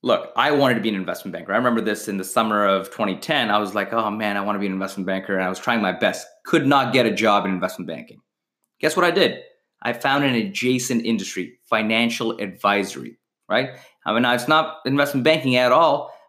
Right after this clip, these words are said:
but, you know, it is kinda, you know, on the outskirts of the ballpark. That's not too far from it.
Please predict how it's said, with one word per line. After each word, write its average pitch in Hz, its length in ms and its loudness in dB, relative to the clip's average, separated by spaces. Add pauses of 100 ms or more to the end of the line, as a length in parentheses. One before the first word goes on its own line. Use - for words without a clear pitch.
(120)
but, 440 140 2
you 427 80 0
know, 415 240 2 (200)
it 392 120 0
is 415 140 -2
kinda, 359 600 0 (220)
you 180 140 2
know, 175 340 2
on 170 100 2
the - 160 -2
outskirts 170 580 2
of 113 120 -6
the 117 80 2
ballpark. 101 560 0 (340)
That's 143 140 -4
not 196 160 0
too 220 100 0
far - 240 4
from 160 240 2
it. - 180 -2